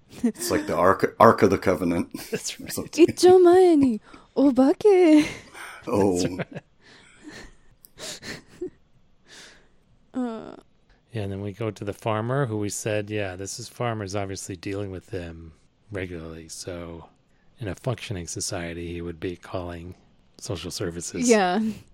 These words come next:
Speaker 1: Yeah.
Speaker 3: I think around the second time they come, he's probably like,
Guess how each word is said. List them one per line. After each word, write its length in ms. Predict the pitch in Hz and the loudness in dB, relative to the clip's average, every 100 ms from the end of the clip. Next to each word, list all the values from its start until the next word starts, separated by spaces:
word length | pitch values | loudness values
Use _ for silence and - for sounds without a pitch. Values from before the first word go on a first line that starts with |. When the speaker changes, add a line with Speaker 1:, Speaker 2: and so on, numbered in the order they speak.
| _ _ | _ _
Speaker 1:
Yeah. 300 | - 92 78 - | -8 -6 -6 -10
Speaker 3:
I 380 | _ _ _ - | _ _ _ -2
think 180 | 262 233 | 0 2
around 260 | 220 196 | 2 2
the 100 | 196 | -2
second 380 | 190 180 196 196 | -2 -4 -2 -4
time 300 | 190 175 180 | -6 -6 -6
they 100 | 180 | -8
come, 440 | - 185 175 190 190 | -8 -8 -6 -6 -8
he's 140 | 165 | -6
probably 240 | 190 156 156 | -4 -4 -4
like, 240 | 160 - | -8 -12